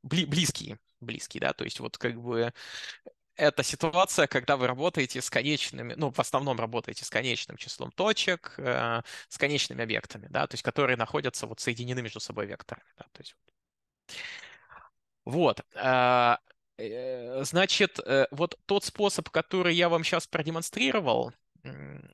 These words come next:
работы, то есть з-, притащили линейное пространство. Кстати, линейное, про линейное пространство люди узнали только, ну, с векторами стали общаться-то только в конце девятнадцатого века.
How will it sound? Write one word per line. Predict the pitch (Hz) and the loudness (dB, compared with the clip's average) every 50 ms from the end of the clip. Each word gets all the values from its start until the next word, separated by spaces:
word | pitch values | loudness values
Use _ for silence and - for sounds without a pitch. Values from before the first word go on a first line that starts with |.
| - - | -10 -4
работы, | 123 135 139 139 135 131 120 - - - 107 - - _ - - - - - - _ | -2 0 0 0 2 0 0 0 2 0 0 0 -4 _ -14 -18 -18 -18 -18 -12 _
то | - 127 | -2 -2
есть | 120 - - 135 131 | -2 -2 -4 -6 -6
з-, | 123 135 | -6 -4
притащили | - - 139 - - 147 - - - 151 143 131 120 120 117 113 117 117 117 _ _ _ _ - | -4 -4 -2 0 0 0 2 0 0 0 2 2 4 4 4 2 0 -2 -4 _ _ _ _ -6
линейное | 127 135 139 143 139 131 123 127 120 | -4 -2 0 0 0 2 2 0 2
пространство. | - 143 135 - - 190 208 214 - - - | 2 0 -2 0 2 2 2 2 0 -4 -4
Кстати, | - - 131 - - - | -2 0 0 0 0 0
линейное, | 123 127 135 143 131 127 | 0 0 0 0 0 0
про | - 147 139 | 0 0 0
линейное | 147 160 160 139 | 2 2 2 2
пространство | - - 147 - - 170 156 151 - - 135 | 0 0 -2 0 0 0 0 0 -2 -4 -4
люди | 127 135 127 131 | -4 -4 -4 -4
узнали | 131 127 135 135 127 120 117 - - - | -4 -2 0 0 0 0 -2 -4 -10 -10
только, | - 127 120 - - - 127 - 123 117 - - - | -6 -6 -6 -6 -4 -2 0 2 2 0 -2 -4 -8
ну, | 127 120 117 | -10 -12 -12
с | - - | -10 -6
векторами | - 131 127 - - 127 120 117 117 | -4 -4 -4 -2 -2 -4 -4 -4 -4
стали | - - 127 123 117 | -4 -2 -2 0 0
общаться-то | 120 120 - - 127 117 - - - 135 | 0 -2 -2 -2 -4 -4 -4 -6 -10 -8
только | - - 120 120 - 120 - - - - - - - - - - | -6 -6 -6 -4 -4 -4 -4 -6 -10 -18 -16 -16 -18 -20 -20 -12
в | - - | -6 -4
конце | 123 127 - - - 127 120 117 117 123 120 123 - - | -2 -2 -2 0 2 2 4 4 2 0 -4 -8 -12 -14
девятнадцатого | 123 123 120 127 127 127 127 127 127 - - 135 139 | -14 -10 -8 -8 -8 -4 -4 -4 -4 -2 0 2 2
века. | 160 240 262 - - 139 127 | 4 2 2 2 2 2 2